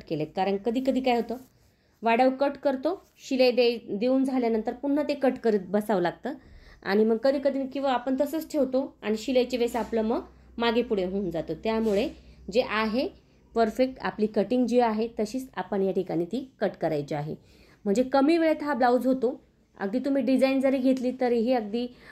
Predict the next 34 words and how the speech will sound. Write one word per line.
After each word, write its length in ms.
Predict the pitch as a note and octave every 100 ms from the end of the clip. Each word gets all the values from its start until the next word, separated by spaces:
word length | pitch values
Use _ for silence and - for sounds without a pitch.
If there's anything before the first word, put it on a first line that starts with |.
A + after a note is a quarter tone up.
| - -
अ, 80 | G3+ C#4
तीस 200 | D4 D#4
मिनिटातच 480 | C#4+ B3+ B3+ C#4
हा 160 | C4+ A#3+
होणार 380 | A#3 A#3 G#3+ G3+
आहे. 320 | G#3 G3+ C#4 -
अगदी 480 | - F3 G3 G#3+ G#3 - - _ -
छान 260 | A#3 C4
पण 140 | C4 C4
होणार 280 | B3+ A3 G#3
आहे 220 | G3+ G#3
हा 120 | F#3+
ब्लाऊज 340 | F3 F#3 G#3 -
डिझाईनसोबत. 640 | G3+ G3 G#3+ A3+ A#3+ G3+ C4 - _ - - - -
तर 100 | A3
या 160 | A3
ठिकाणी 300 | A#3 C4+ A#3+
पूर्ण 320 | A#3 C4 C#4 D4
कटिंग 320 | C4+ C4 A3+
आपली 240 | G#3 G#3+
झालेली 400 | G3 A3+ F3+ G3
आहे. 240 | G#3+ G3+ C4 - - _ _ - A3
जशी 240 | G#3+ C4
कटिंगची 460 | C4 A#3 C#4 E4 F#4
पद्धत 300 | D4+ A#3+ B3+
सोपी 360 | C4 B3 A3
होती 320 | A#3 B3+ C4 A4 - _
तशीच 360 | A#3+ A#3+ F4 - -
शिलाईची 420 | A3+ B3+ A3+ A3
पद्धत 300 | B3 A#3+ F#3+ A3
पण 120 | B3 B3
खूप 200 | C#4 C#4
सोपी 400 | - B3 - A3+
आहे. 280 | A3+ G#3